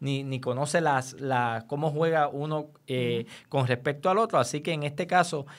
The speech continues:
Speaker 1: el hecho de que estos, estos, eh, jugadores hayan tenido experiencia de juego previa juntos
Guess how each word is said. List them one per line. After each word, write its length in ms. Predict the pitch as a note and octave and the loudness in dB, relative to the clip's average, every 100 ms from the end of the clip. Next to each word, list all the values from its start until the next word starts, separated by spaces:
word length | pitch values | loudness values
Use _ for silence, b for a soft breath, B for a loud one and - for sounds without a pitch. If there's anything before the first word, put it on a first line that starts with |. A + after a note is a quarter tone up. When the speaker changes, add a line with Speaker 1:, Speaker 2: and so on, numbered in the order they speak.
| B - | B -2
Speaker 1:
el 100 | A#2+ | -2
hecho 220 | B2 D#3 | 0 0
de 120 | D3+ | -2
que 100 | C#3+ | -4
estos, 400 | C3+ D#3+ D3 C#3+ | -4 -4 -4 -6
estos, 640 | C3+ C3 C#3 D3+ D3 C3+ C#3+ | -8 -6 -4 -2 -2 -4 -8
eh, 460 | C#3+ C3+ C3 C3 B2+ | -4 -2 0 0 -2
jugadores 540 | C3 C#3 C#3 D3+ D3+ C3+ | 0 2 4 4 2 0
hayan 260 | B2 C#3 | 0 -4
tenido 260 | D3 C#3+ D3 | -4 -2 -2
experiencia 540 | C#3+ C3+ B2 C3 C3+ D3+ | -2 -2 -2 -4 -2 -2
de 120 | C3 | -2
juego 360 | C#3 C#3 C#3 C3+ | -2 -2 -2 -2
previa 480 | C3+ C3+ B2 G#2+ B B B _ | 0 0 -2 -6 B B B _
juntos 540 | F3+ F3 F3 C3 - | 0 0 -2 -4 -4